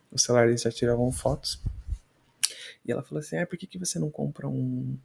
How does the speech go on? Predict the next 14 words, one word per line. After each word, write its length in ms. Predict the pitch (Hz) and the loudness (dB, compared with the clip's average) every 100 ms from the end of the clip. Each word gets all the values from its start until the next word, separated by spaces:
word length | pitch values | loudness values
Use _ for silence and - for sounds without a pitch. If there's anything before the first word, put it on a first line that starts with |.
| _ - | _ -6
um 100 | 143 | -2
celular 600 | - 131 127 120 117 127 | 0 0 0 0 -2 -2
pra, 760 | - 120 110 110 107 110 113 - | 0 0 0 -2 -4 -6 -10 -14
que 140 | - 131 | -4 -4
já 100 | 127 | -2
tira 240 | - 127 | -4 -4
foto?" 480 | - 139 135 - - - - - - - - - - | -2 0 0 -4 -14 -14 -16 -16 -20 -20 -20 -20 -8
Mas 220 | 170 151 | -4 2
eu 80 | 147 | 4
não 80 | 143 | 2
queria. 500 | - 170 151 139 139 - | 0 0 0 0 -4 -6
E 160 | 135 147 | 0 2
aí 180 | 143 | 4
eu, 180 | 147 156 | 4 2